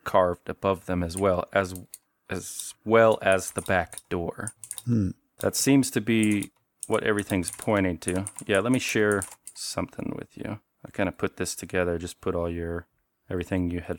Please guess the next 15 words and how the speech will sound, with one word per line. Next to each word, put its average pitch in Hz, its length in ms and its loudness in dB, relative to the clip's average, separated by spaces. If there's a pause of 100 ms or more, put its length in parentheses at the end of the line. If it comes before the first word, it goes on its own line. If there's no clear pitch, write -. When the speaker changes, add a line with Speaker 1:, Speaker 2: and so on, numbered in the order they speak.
Speaker 1:
found. 85 640 -2 (240)
Okay, 92 140 0
you 92 180 -2
should 127 320 0
have 98 640 2 (220)
Investigator's 98 800 0
Guide 87 520 0 (120)
to 82 340 -4 (200)
Binding 92 680 0 (480)
a 139 100 4
Djinn. 95 480 -2 (520)
And 92 160 4
this 98 180 2
is 95 140 -2
just - 260 -2